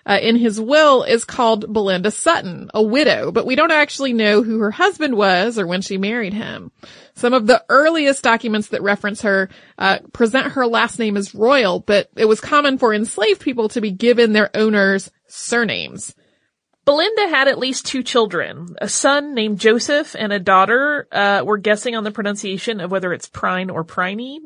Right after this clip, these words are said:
Speaker 2: but it's P R I N E, who were baptized in Medford in seventeen sixty-eight.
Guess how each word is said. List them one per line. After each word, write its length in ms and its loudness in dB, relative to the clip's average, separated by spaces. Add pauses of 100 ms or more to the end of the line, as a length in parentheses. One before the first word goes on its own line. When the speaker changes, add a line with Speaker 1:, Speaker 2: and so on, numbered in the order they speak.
Speaker 2:
but 140 -10
it's 160 -14
P 240 -12
R 180 -2
I 280 -4
N 360 -10
E, 440 -14 (480)
who 160 -2
were 180 4
baptized 760 0
in 180 -4
Medford 500 -2
in 160 -8
seventeen 500 -4
sixty-eight. 760 -8